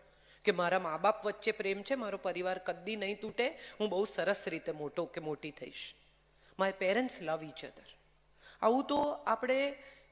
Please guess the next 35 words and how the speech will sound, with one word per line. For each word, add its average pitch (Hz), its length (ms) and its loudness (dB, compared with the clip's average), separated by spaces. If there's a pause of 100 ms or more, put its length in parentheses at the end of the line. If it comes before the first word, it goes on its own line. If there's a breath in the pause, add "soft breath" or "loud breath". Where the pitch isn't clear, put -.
ક્યાંથી 311 340 6
શીખ્યા 202 500 -2 (200 loud breath)
કે 247 100 4
મા 208 180 2
બાપ 220 280 6
વચ્ચેનો 226 400 0
પ્રેમ 202 500 6 (220 loud breath)
એ 214 80 10
સંતાન 190 500 4
પર 185 140 0
ખોટા 170 360 0
સંસ્કાર 143 500 -4 (100)
પાડે? 127 240 -8 (1700)
આવું 190 160 0
તો 247 100 -2
કદી 240 260 0
ક્યાંય 254 260 2
હતું 262 280 -2
જ - 120 -10
નહીં. 156 140 -14 (1600)
આ 311 120 4
અચાનક 359 520 2
આપણા 277 260 0
બધામાં 233 420 -2
પ્રવેશેલી 180 580 -4
વાત 143 320 -12
છે. - 160 -14 (760 soft breath)
મા 190 120 8
બાપને 247 360 8 (120)
ઝઘડતા 269 560 12
જોઈને 320 360 10
ખરાબ 302 320 6
સંસ્કાર 285 480 2
ન 262 140 -2
પડે. 156 260 -6